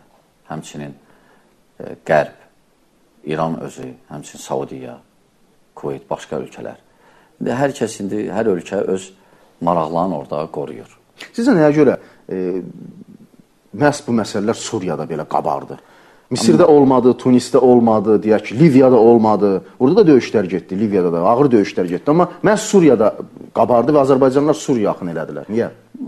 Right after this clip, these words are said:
Speaker 1: Oradakı vəziyyətə görə, oradakı ümumiyyətlə hakimiyyətin siyasi mövqeyi, ölkələrlə münasibəti, yəni onunla bağlı oldu, vəssalam.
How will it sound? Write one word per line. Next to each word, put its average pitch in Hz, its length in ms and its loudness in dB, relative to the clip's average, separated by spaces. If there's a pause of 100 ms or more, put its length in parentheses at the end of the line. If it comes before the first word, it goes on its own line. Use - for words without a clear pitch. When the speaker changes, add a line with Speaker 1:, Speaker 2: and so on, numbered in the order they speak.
(120)
Speaker 1:
Oradakı 170 400 -4
vəziyyətə 120 420 2
görə, 71 220 -6
oradakı 85 400 -8 (720)
ümumiyyətlə 90 420 -6
hakimiyyətin 90 720 -6 (840)
siyasi 87 440 -4
mövqeyi, 76 560 -8 (720)
ölkələrlə 87 500 -6
münasibəti, 76 640 -12 (1200)
yəni 95 100 -6
onunla 110 360 2
bağlı 76 240 -4
oldu, 64 280 -10
vəssalam. 65 380 -12